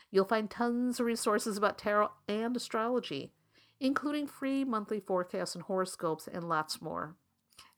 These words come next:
Again, that's the tarot lady dot com. I'll see you there. And remember, no matter what's going on in the cosmos today, ultimately you are in charge of your life.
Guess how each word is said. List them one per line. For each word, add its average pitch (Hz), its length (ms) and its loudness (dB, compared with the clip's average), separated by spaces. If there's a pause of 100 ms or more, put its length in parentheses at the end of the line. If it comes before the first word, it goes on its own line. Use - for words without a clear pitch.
(100)
Again, 185 260 0
that's 180 200 -4
the 185 80 -4
tarot 208 300 0
lady 190 220 2
dot 180 240 -2
com. 190 380 -2
I'll 220 180 0
see - 260 -8
you 240 140 -2
there. 247 400 -2 (640)
And 170 100 -4
remember, 214 640 2 (480)
no 214 180 4
matter 262 260 8
what's 233 360 4
going 202 300 2
on 175 120 4
in 175 80 0
the 180 80 0
cosmos 175 600 2
today, 190 420 2 (480)
ultimately 202 720 4
you 190 420 -4
are 170 160 2
in 170 100 -4
charge 170 360 -4
of 170 140 -8
your - 80 -4
life. - 480 -6